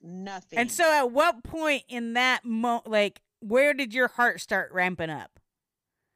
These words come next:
Speaker 1: Uh, the minute that he wasn't there in,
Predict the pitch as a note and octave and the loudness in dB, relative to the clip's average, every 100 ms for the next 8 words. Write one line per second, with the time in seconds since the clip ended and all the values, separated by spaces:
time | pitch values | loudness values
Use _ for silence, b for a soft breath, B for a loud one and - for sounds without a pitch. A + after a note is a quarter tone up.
0 | _ - - _ _ - G3 A3+ B3 C#4 | _ -20 -20 _ _ -14 -10 -8 -8 -8
1 | C4+ A#3 G#3+ B3+ A3 A3 G#3 G3 G3+ G3 | -10 -10 -10 -10 -10 -10 -12 -14 -10 -10
2 | F#3+ F3+ | -10 -12